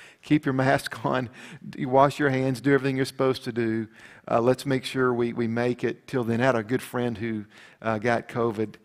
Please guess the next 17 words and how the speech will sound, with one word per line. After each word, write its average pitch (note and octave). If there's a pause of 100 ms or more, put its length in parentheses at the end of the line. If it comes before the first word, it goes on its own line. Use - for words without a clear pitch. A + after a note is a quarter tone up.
(340)
uh, A2
a A2
week B2
ago, A2
and G#2
he's A2+
not A#2+ (340)
any G#2+
pain A#2+
or G#2
threat, A2
but A2+
he G#2+
just, -
it's -
lingered A#2
for A2